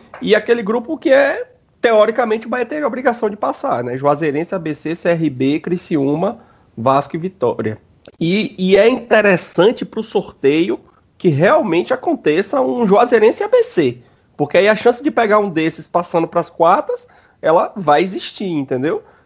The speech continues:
E que um Grêmio mate o São Paulo, o Flamengo mate o, o Atlético Parana-, o Atlético, é, Mineiro, ou até um time do grupo dois ali, um Santos e, e, e São Paulo seria muito bom, né?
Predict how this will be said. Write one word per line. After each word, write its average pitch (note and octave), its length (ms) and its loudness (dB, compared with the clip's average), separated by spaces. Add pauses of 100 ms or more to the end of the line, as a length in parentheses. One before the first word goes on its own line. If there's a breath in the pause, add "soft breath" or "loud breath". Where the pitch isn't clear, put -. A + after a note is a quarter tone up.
E C#3+ 160 -6
que F3+ 200 0
um F3 160 2
Grêmio D3+ 460 4
mate C#3+ 300 0
o C#3 40 -16
São C#3 220 -6
Paulo, C#3 500 2
o C3+ 40 -10
Flamengo C3+ 500 -2
mate C#3 320 -2
o, C3+ 200 -6
o B2+ 80 -2
Atlético B2+ 360 -4
Parana-, B2+ 380 -6
o B2 160 0
Atlético, A#2+ 720 -4 (300 soft breath)
é, A2 220 -2
Mineiro, D3+ 580 6
ou G#3 100 6
até F4+ 460 2
um F4+ 120 0
time G#3+ 280 -8
do E3+ 100 -4
grupo D3+ 380 -6
dois C3 420 0
ali, B2+ 400 -2
um A2+ 160 -4
Santos C3+ 480 -2
e, C3 300 -4
e, A#2 200 -12
e C3+ 60 -4
São C3+ 240 -2
Paulo B2 300 0
seria C3 280 -4
muito D3 280 -2
bom, A2+ 280 -2
né? A2+ 180 -2